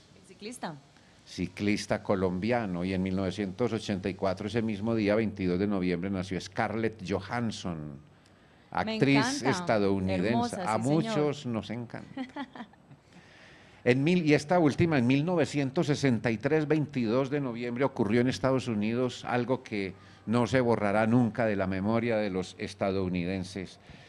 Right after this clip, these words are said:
Speaker 2: El asesinato de no-, de John F. Kennedy en Dallas, Texas.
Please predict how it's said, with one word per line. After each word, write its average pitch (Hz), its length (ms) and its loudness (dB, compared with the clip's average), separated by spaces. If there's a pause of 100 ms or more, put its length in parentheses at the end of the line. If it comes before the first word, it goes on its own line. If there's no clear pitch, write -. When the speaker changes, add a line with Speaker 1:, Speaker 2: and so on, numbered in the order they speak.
(100)
Speaker 2:
El 104 160 0
asesinato 113 800 2
de 123 140 2
no-, 107 180 0
de 101 420 0
John 104 200 2
F. 120 260 -2
Kennedy 120 680 2
en 92 200 0
Dallas, 110 720 -2
Texas. 110 580 -2